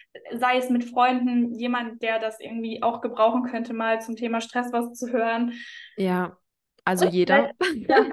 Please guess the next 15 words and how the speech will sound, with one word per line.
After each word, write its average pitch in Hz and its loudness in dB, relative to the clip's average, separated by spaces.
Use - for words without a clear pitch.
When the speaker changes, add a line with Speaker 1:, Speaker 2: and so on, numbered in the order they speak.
Speaker 2:
<laughs> 359 0
Speaker 1:
jeder, 294 6
ich 240 0
glaube 294 4
wirklich 277 2
jeder. 233 2
Das 214 -2
ist 185 0
Speaker 2:
Ja, 170 4
Speaker 1:
ja - -2
Speaker 2:
ganz 170 -4
ehrlich, 170 -4
ja. 165 -4
Ja. 180 -6
Speaker 1:
Ja, 254 -2